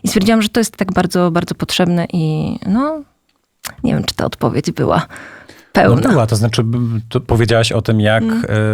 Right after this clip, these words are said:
Speaker 2: e, mimo wszystko, e, film działa po prostu na osoby, które go,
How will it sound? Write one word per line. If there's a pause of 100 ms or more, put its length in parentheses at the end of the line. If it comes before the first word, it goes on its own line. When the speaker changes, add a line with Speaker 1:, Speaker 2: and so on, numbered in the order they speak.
(100)
Speaker 2:
e,
mimo
wszystko, (360)
e,
film
działa
po
prostu
na
osoby,
które
go,